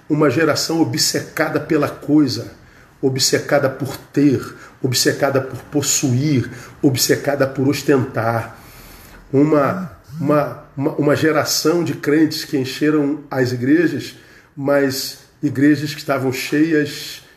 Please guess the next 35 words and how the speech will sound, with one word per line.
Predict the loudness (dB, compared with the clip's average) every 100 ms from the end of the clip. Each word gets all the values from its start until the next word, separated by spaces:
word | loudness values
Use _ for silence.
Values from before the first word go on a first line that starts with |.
| _ -8
de | -2
gente | 2 2 2
vazia. | 0 0 0 -2 0 0 -2 -6 -18 -20 -20 -20 -2
Porque | 0 2
a | 2
bênção | 2 2 0
não | -2
tá | -2 -2
na | -4
coisa, | -2 0 2 0 -6 -14 -20 _ _
a | -4
bênção | 2 2 2 0
tá | 0
na | 0
forma | 0 0 0 -2
como | -2 0
a |
gente | 0 0 0
adquire | -2 -4 -2 0 0 -2 -12 -20 -4
essa | -2 0 0
coisa. | 0 -2 -2 -8 -16 -20 -20 -16 -4 2
Portanto, | 2 4 2 0 -4 -4 -4
acreditem, | 0 0 2 0 0 -4 -8 -20 _ _ _ _ _ -20 -20 -20 -20 -20 -6 -2
o |
que | 2
determina | 2 2 2 2 2 0
a |
bênção | 2 2 2 0
de | -2
Deus | 0 0 0
sobre | -2 0
a | 0
vida | -2 -2 -2
de | 0 0
alguém | 0 0 0 0 -2